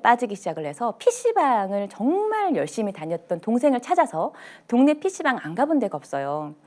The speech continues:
근데 피씨 방에 가보니까 너무나 신이 나서들 하는 사람들을, 그 친구들을 많이 봤거든요. 근데 제가 만약에 집에서 아들을 그렇게 못하게 하면은 아들이 분명히 엄마 아빠 몰래 피씨 방을 갈 거라고 저는 생각을 해가지고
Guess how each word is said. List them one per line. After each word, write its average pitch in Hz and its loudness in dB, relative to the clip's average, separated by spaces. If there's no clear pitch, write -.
근데 277 2
피씨 403 0
방에 349 4
가보니까 180 -2
너무나 453 2
신이 - 2
나서들 208 2
하는 214 -4
사람들을, 226 0
그 160 0
친구들을 370 -2
많이 185 -4
봤거든요. 156 -6
근데 320 2
제가 240 8
만약에 214 2
집에서 349 2
아들을 277 0
그렇게 214 0
못하게 285 0
하면은 392 2
아들이 233 -2
분명히 392 2
엄마 220 6
아빠 247 4
몰래 160 0
피씨 - 2
방을 285 2
갈 185 0
거라고 311 6
저는 196 0
생각을 247 0
해가지고 247 2